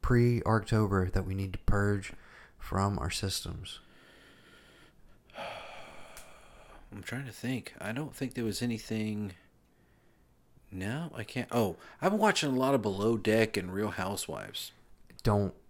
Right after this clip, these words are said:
Speaker 1: wanna even discuss it with you.
Speaker 2: Didn't
Speaker 1: You're officially one of those people now. Okay.
Speaker 2: I like Below Deck. Not
Speaker 1: I
Speaker 2: really
Speaker 1: just
Speaker 2: a fa-
Speaker 1: alienated, like, half of the, the very small audience that
Speaker 2: You know what
Speaker 1: we
Speaker 2: I
Speaker 1: have
Speaker 2: really
Speaker 1: doing.
Speaker 2: like?
Speaker 1: We
Speaker 2: I really
Speaker 1: fucking
Speaker 2: like, I
Speaker 1: love
Speaker 2: just,
Speaker 1: those shows.
Speaker 2: I just love Andy Cohen.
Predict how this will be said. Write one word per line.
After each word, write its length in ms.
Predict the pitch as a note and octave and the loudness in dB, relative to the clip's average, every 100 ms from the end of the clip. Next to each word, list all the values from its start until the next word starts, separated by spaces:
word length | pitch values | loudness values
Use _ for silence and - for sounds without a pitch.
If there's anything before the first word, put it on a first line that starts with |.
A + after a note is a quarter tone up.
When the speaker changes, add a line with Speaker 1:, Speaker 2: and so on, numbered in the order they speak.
| _ - | _ -12
Speaker 1:
wanna 540 | F#2+ F#2 F#2 F2+ E2+ - | -4 0 2 0 -2 -6
even 280 | F2+ F#2 F2+ | -6 -2 -2
discuss 440 | F2 - F#2 F2 | -4 -6 -8 -8
it 80 | - | -10
with 220 | F2+ - | -10 -10
you. 160 | E2+ E2 - - | -10 -10 -12 -2
Speaker 2:
Didn't 200 | B2+ C3+ | 6 8
Speaker 1:
You're 120 | G2+ G2 | 10 8
officially 400 | - F#2+ G2 F#2+ | 6 4 4 4
one 160 | F#2 | 6
of 80 | F2+ | 4
those 160 | F#2 - | 2 0
people 320 | F#2 - - | -8 -10 -18
now. 560 | - - - - - - | -20 -20 -20 -16 -10 -10
Okay. 80 | A#2 - A#2 | -10 -2 4
Speaker 2:
I 80 | C#3 | 6
like 340 | D3 E3 - | 6 4 2
Below 340 | G3 F#3 D#3 | 0 4 2
Deck. 400 | D3 A2 F#2 - - _ _ _ - - - _ - | 2 0 -2 -8 -16 _ _ _ -16 -16 -16 _ -6
Not 260 | A#2 D3+ C#3+ | 0 0 2
Speaker 1:
I 20 | |
Speaker 2:
really 200 | E3 D#3+ | 2 4
Speaker 1:
just 120 | D3+ | 2
Speaker 2:
a 40 | F2 | 0
fa- 80 | E2+ | -2
Speaker 1:
alienated, 480 | E2+ E2 F2 F2+ - | -2 -2 -4 -6 -6
like, 340 | - - - - - | -2 0 0 -6 -6
half 340 | - F#2 F2 | 2 2 2
of 220 | F2 E2+ | -2 -4
the, 260 | E2 E2+ F2 | -4 -4 -4
the 140 | - F2+ | -6 -6
very 380 | - F#2 E2 E2 | 0 2 2 0
small 340 | - E2+ - - | -2 -2 -4 -6
audience 320 | F#2+ - - | -8 -6 -2
that 100 | F3 | 2
Speaker 2:
You 40 | |
know 60 | G3 | 6
what 20 | |
Speaker 1:
we 80 | D#3 | 8
Speaker 2:
I 40 | |
Speaker 1:
have 80 | A2+ | 8
Speaker 2:
really 260 | A#2 C#3 C#3 | 8 8 8
Speaker 1:
doing. 40 | |
Speaker 2:
like? 120 | B2+ B2 | 6 4
Speaker 1:
We 20 | |
Speaker 2:
I 160 | A2 B2 | 6 6
really 220 | G#3+ F3+ | 6 4
Speaker 1:
fucking 80 | A2 | 4
Speaker 2:
like, 100 | E2+ | 6
I 40 | C#3+ | 6
Speaker 1:
love 40 | |
Speaker 2:
just, 180 | E3 G#3+ | 4 2
Speaker 1:
those 80 | - | 0
shows. 460 | - - - A#2+ - - - | -4 -6 -8 -12 -14 -20 -4
Speaker 2:
I 60 | C#3 | -2
just 260 | D#3 - G2 | 0 0 0
love 360 | G2 G2 F#2+ F#2 | -4 -4 -4 -6
Andy 240 | F#2 F2 | -6 -6
Cohen. 460 | - C2 D#2 D2+ | -8 -10 -12 -14